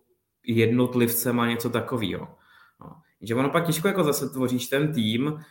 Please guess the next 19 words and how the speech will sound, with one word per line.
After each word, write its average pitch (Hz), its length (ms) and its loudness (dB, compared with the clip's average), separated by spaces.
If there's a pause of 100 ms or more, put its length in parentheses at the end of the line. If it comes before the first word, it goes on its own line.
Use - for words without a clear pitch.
(120)
jo, 120 80 2
nějakou 117 300 4
kostru, 120 720 2
jo, 117 140 4
dáš 117 300 0
prostě 113 300 -8
nějak, 110 360 -4 (640)
dáš 104 240 -6
si, 120 100 -8
já 110 260 -2
nevím, 113 280 0
dvanáct, 107 380 0
třináct 120 380 -4
lidí, 110 260 -2
který 117 180 -4
vlastně 113 280 -4
si 117 160 -4
budeš 117 440 -4
u-, 95 140 -18